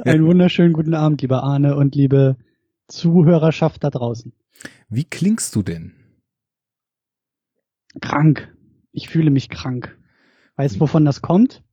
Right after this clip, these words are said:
Speaker 2: Vom vielen Podcasten. Du hast dich bis
Speaker 1: Auch?
Speaker 2: ins Letzte verausgabt und dein Immunsystem kaputt gemacht.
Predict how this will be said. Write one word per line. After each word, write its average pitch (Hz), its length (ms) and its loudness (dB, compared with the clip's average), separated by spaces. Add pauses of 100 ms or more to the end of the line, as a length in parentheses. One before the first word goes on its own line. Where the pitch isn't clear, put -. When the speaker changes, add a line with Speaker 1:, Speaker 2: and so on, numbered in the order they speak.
(840)
Speaker 2:
Vom 85 200 -14
vielen 101 260 -2
Podcasten. 92 1000 -6
Du 98 120 -4
hast - 160 -4
dich - 160 -8
bis 117 140 -4
Speaker 1:
Auch? 110 140 0
Speaker 2:
ins 185 100 -6
Letzte 107 320 -4
verausgabt - 800 -2
und 101 120 -8
dein 101 160 -2
Immunsystem 104 840 -2
kaputt - 720 -6
gemacht. - 520 -10